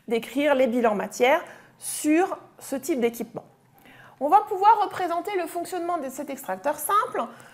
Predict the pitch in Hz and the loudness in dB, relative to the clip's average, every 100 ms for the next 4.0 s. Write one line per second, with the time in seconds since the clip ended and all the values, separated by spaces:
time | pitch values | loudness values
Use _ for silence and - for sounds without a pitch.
0 | - - - 359 427 392 339 277 294 285 | -16 -10 -2 6 6 6 0 0 -2 0
1 | 349 427 415 359 330 294 339 349 277 277 | 0 0 2 4 4 2 0 0 -4 -4
2 | 330 330 - 339 330 311 262 185 - _ | -6 -8 -6 -2 -2 -2 -4 -6 -10 _
3 | _ _ _ _ _ - _ - 262 202 | _ _ _ _ _ -20 _ 4 4 4